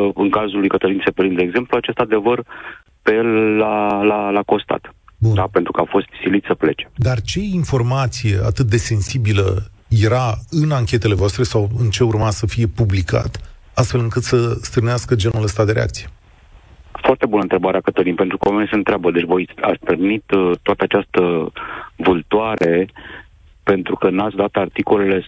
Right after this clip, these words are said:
Speaker 1: la citit cuiva din afară? Stimați ascultători, dacă ar fi, ar fi vorba despre dumneavoastră și ne-ați suna și ne-ați povesti un caz în care, să zicem că,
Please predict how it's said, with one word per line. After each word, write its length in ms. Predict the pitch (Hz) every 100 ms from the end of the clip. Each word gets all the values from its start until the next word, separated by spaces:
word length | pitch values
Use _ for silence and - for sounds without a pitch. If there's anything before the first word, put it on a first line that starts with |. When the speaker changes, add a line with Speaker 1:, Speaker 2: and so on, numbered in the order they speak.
| - _ _ _ -
Speaker 1:
la 160 | 95
citit 300 | - - 104
cuiva 320 | - 101 95
din 120 | 98 95
afară? 500 | 87 107 110 98 - _ - - - - _ - -
Stimați 320 | - 120 117
ascultători, 600 | 110 95 85 - 85 78
dacă 320 | 90 - 92 92 90 90 - _ -
ar 200 | 101 - -
fi, 140 | 127 _ -
ar 160 | 110 -
fi 60 |
vorba 260 | 113 120 117
despre 220 | 110 113
dumneavoastră 600 | 101 104 101 98 78 -
și 140 | - 98
ne-ați 200 | 98 -
suna 380 | 98 104 135 143
și 320 | - - -
ne-ați 180 | - 120
povesti 360 | 123 117 120 127
un 160 | 123
caz 240 | 104 135 123
în 120 | 120
care, 460 | 117 120 117 120 113
să 80 | -
zicem 300 | 110 104 113
că, 140 | 104